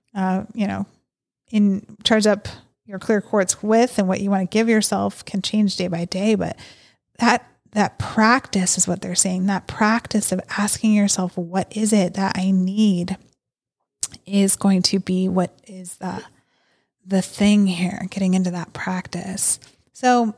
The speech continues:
ask yourself what you need and give yourself that answer. Sometimes we also, they want to talk about this quickly. We ask ourselves what we need. We say we need X, Y, Z, and then we don't give ourselves what we need. We don't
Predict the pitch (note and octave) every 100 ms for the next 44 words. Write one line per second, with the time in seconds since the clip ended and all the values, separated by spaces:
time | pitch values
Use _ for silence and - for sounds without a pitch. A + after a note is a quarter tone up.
0 | - C4 - E4+ D4 B3+ C#4+ - A#3 C#4+
1 | A#3 G#3 G#3+ G3+ G#3 A3 G3+ F3+ F#3 F#3
2 | - F#3 F#3 E3+ - _ _ _ _ -
3 | G#3+ A#3 A3 G#3+ A3 - - _ _ _
4 | A3+ G#3+ G3+ G#3 G#3 G3+ G3 G3+ G#3 A3
5 | _ _ _ G#3+ G#3 G3+ G#3 A3 G#3+ G3+
6 | - A3 A3 A3 A3 G#3+ A#3+ C#4+ B3 B3
7 | A3+ G#3+ A3 A3+ G#3+ A3+ A3+ B3 A3 G#3+
8 | A3 A3+ B3+ B3 A3 G#3+ A3 A3 A#3 G#3
9 | - A3+ A3+ G3+ G3 A3+ G#3+ - G#3 G3+
10 | G3 G3 F#3+ F#3+ F3+ F3 - - - -
11 | - - - D#2+ - _ _ _ _ _
12 | _ _ G#3 G3+ G3+ G3+ - A3+